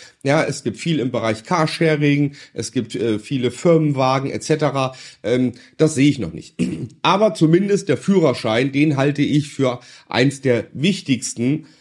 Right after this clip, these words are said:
ähm, ähm, Sachen, die man seinem Kind auch, ähm, finanziell mitgeben muss. So,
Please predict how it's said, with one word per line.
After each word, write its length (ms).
ähm, 580
ähm, 440
Sachen, 340
die 100
man 160
seinem 240
Kind 320
auch, 240
ähm, 160
finanziell 500
mitgeben 460
muss. 240
So, 260